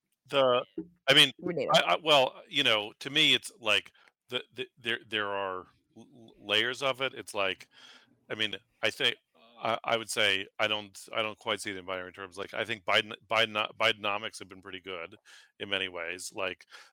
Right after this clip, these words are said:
Speaker 1: the National Labor Relations Board under Biden has been the best it's been in my lifetime, for example. And there's been, there's, like, a fucking ton of horrible things, including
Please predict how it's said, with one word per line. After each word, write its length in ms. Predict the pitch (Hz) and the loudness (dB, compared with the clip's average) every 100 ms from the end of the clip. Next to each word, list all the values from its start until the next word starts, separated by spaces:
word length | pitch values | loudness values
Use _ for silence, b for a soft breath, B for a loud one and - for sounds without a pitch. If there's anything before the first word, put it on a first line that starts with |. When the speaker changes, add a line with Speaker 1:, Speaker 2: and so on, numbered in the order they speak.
| _ | _
Speaker 1:
the 320 | - 101 98 101 | -4 -2 -2 -4
National 360 | 107 107 - 104 | 0 -2 0 -6
Labor 120 | 98 | -6
Relations 400 | 95 95 92 101 | -6 -6 -6 -14
Board 220 | 98 95 | -12 -12
under 120 | 90 | -10
Biden 340 | 92 87 90 92 | -8 -6 -6 -8
has 120 | 85 | -16
been 320 | - 90 85 | -12 -12 -12
the 60 | 87 | -14
best 340 | 85 87 - | -8 -8 -8
it's 100 | - | -12
been 140 | - 92 | -12 -12
in 80 | 90 | -10
my 140 | 87 | -10
lifetime, 580 | 82 85 - 82 85 92 | -8 -12 -12 -12 -14 -20
for 140 | _ 92 | _ -18
example. 520 | 90 85 _ 85 85 B B B B - | -12 -12 _ -16 -16 B B B B 0
And 340 | 104 101 101 98 | 4 4 2 -2
there's 180 | 98 | -8
been, 200 | - 107 - | -6 -8 -8
there's, 240 | 98 90 | -10 -8
like, 240 | 95 87 - | -4 -4 -4
a 100 | 98 - - | -10 -10 -8
fucking 300 | 101 95 90 | -8 -8 -12
ton 200 | 98 92 | -8 -8
of 80 | 98 | -8
horrible 340 | 104 95 90 | -10 -8 -10
things, 400 | - 85 101 101 | -10 -10 -12 -16
including 340 | 92 95 90 | -16 -14 -14